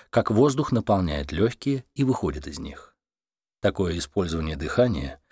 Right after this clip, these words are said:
очень схоже с сосредоточением на телесных ощущениях, с той разницей, что здесь вы ограничиваете осознание ощущения до простого переживания вдоха и выдоха.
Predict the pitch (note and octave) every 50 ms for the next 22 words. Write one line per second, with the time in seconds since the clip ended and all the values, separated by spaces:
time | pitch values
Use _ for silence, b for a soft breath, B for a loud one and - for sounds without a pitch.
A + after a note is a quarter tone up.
0 | B B B B B B _ F3 F3 - - D#3+ C#3 - - - - F3+ F3+ D#3+
1 | E3 F3 D#3+ - C3 - E3 D3+ - - C#3+ C3 C3 A#2 A#2+ A2 - - D#3 D#3
2 | D3+ D3+ D3+ C#3 - - B2+ C#3 - - C3 C3 C3+ B2 - C3+ B2 - C3+ -
3 | - C#3+ - - - G#2+ D2+ C#2 B1+ C2+ - - - _ _ _ _ _ _ _
4 | - - - G2+ F2+ G#2 C#3 D#3 C3+ G2+ E2+ D2 - - - - - - B B
5 | B B B B B - - - - C3 B2+ A#2+ A2+ G#2 C3 F#3+ F#3+ - - C3
6 | D3+ D3+ - B2+ A2 G2+ G#2+ G#2 G#2+ B2+ D3 - - G#2+ G2+ - - F2+ D#2+ -
7 | - F#2 F2 E2+ G2 G2 F2+ D#2+ C#2 C#2 - - C#2 C2 - - - D3+ D#3 D#3
8 | D#3 D3+ C#3+ C3+ B B B B B - G#2 C#3 D#3 C3 F3+ D3 C3 - - -
9 | C#3+ B2+ G2+ - G#2+ F2+ F2+ D#2+ D2 C#2+ C2+ G2+ B2+ C#3 C#3+ C#3+ D3 D3 C#3+ b
10 | b b b b b F#2+ F2+ E2+ E2 - - - - - F2+ - _ - A2+ F#2
11 | D2+ D2 C#2+ - - - - - -